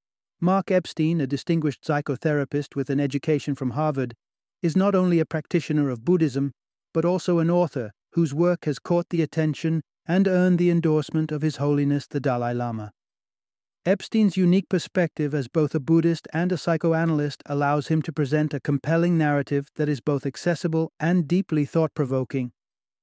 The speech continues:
Thoughts Without a Thinker is a must-read for individuals grappling with depression and anxiety, seeking not just temporary relief,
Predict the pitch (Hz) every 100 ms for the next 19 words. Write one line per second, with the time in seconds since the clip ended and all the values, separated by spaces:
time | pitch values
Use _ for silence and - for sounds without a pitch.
0 | _ - 185 190 - 175 170 160 143 165
1 | 165 156 139 139 143 165 - 151 156 156
2 | - 143 160 156 156 139 147 135 - 151
3 | 147 151 147 139 - 135 151 147 151 135
4 | 127 131 123 135 135 127 123 - _ -
5 | 170 160 147 165 175 - 151 - 160 165
6 | 147 135 127 135 156 127